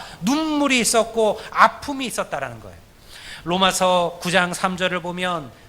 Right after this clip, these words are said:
동족을 향한 바울의 마음을 볼 수가 있습니다. 그거 무엇이라고 기록되었냐면,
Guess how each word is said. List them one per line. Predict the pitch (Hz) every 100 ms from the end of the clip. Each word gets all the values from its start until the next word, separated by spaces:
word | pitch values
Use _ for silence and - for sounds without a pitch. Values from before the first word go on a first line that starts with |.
| -
동족을 | 160 190 190 190 185
향한 | 180 180 180
바울의 | 180 165 185 180 180
마음을 | 175 165 185 190 180
볼 | 180 160
수가 | - 165
있습니다. | 151 151 127 110 85 - - - - -
그거 | - 180 190
무엇이라고 | 151 156 214 226 220 208 208
기록되었냐면, | 208 202 214 202 196 175 151 107